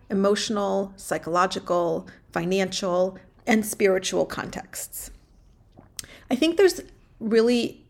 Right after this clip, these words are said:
a lot of potential obstacles to self-care for women.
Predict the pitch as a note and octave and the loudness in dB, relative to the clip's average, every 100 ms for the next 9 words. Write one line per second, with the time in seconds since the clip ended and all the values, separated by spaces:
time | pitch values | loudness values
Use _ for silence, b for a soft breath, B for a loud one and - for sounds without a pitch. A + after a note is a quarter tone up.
0 | _ - G3+ F#3+ F#3+ G3+ - - G3 F#3+ | _ 0 2 4 4 2 -6 -4 0 0
1 | F#3 - - - - F#3+ F#3+ F#3 - B3+ | 0 -4 -18 -12 -6 -4 -2 -2 -2 -6
2 | - A3+ A#3+ C#4+ C#4+ - - F3+ D#3+ - | -4 0 2 2 0 -8 -4 -2 -2 -2
3 | F#3 F3 - F3+ F3 - A3 F4 | -2 -2 0 -2 -2 -2 -4 -4